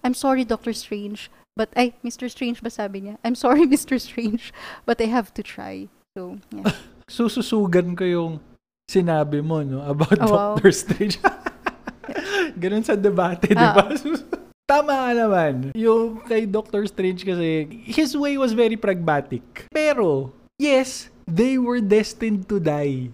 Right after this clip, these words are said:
Speaker 2: Past tense. Problema kasi doon, their lives are now in their hands.
Speaker 1: Yeah, I get
Speaker 2: I,
Speaker 1: that
Speaker 2: I keep
Speaker 1: naman.
Speaker 2: telling you, yun yung sinasabi ko sa'yo, di ba? Na the choice is now theirs.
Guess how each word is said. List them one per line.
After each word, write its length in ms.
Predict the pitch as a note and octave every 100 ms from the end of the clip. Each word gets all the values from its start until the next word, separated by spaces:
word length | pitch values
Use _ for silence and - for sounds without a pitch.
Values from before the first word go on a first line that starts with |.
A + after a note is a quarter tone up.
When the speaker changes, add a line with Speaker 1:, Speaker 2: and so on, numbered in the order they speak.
| - _
Speaker 2:
Past 400 | C#3+ G3 - -
tense. 640 | E3+ E3 C#3+ B2+ - - _
Problema 440 | C#4 C4 C#4 C#4
kasi 160 | C4+ C4+
doon, 320 | G#3+ G#3+ G#3+
their 240 | G3+ A#3
lives 320 | A#3+ A#3+ A#3 G#3
are 160 | A3+
now 220 | A3 G#3+
in 160 | G#3 G3+
their 160 | G3 F#3+
hands. 580 | D3+ D3+ D3 C3 - -
Speaker 1:
Yeah, 240 | C#4 D4
I 100 | C#4+
get 220 | D4 D#4+ C4
Speaker 2:
I, 20 |
Speaker 1:
that 160 | D4
Speaker 2:
I 80 | C#4+
keep 140 | B3 -
Speaker 1:
naman. 100 | F#3+
Speaker 2:
telling 360 | C4+ C4 B3+
you, 320 | A#3+ A3+ A3+ G3+
yun 240 | A3+ C4
yung 100 | C4+
sinasabi 460 | C#4+ C#4 D4+ A3+ A#3+
ko 100 | A#3+
sa'yo, 320 | A#3 G3 G3
di 160 | F#3
ba? 280 | E3 D3+ D#3
Na 260 | F3 F#3+ G3
the 160 | F#3+
choice 260 | A3+ A#3+ A#3+
is 140 | B3
now 180 | - A3
theirs. 720 | A3 D#3 D#3 F3+ F3 E3+ -